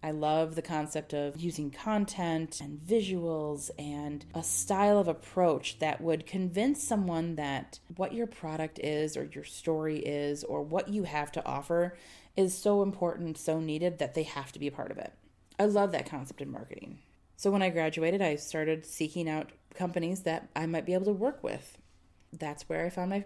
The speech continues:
current company. I honestly pursued them like it was no-, like, it was the only job that I could possibly get. I was granted an, an interview finally, and then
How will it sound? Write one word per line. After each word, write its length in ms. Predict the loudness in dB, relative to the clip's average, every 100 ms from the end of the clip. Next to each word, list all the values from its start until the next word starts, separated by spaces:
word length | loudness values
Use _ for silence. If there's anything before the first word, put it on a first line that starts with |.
| -4
current 240 | -2 -2 -2
company. 320 | -6 -8 -12 -16 -6 -2
I 340 | 2 4 2
honestly 460 | 2 2 0 2 0
pursued 680 | 2 2 4 2 0 2 4
them 360 | 4 4 2 0 -4 -20 -20 -20 -12
like 680 | -4 4 6 4 2 -12 -12 _
it 120 | -2 0
was 220 | 0 0
no-, 560 | -2 0 0 0 0 0
like, 240 | -2 -4 -12 -2
it 100 | 0
was 180 | 2 2
the 120 | 2
only 320 | 2 2 0
job 380 | 0 0 0 0
that 80 | 0
I 80 | -2
could 160 | -6
possibly 400 | -6 -6 -4 -6
get. 340 | -6 -8 -10 -16 -20 -20 -20 -20 _ -6
I 540 | -2 0 4 4 2 -2 -10 _ _ _ -18 -14 -2
was 220 | 0 0
granted 420 | -4 0 2 2
an, 120 | 2 2
an 180 | 0
interview 400 | -2 -2 -2 -2
finally, 640 | -2 -2 -2 -2 -2 -2 -2
and 200 | -4 -2
then 320 | -2 -2 -4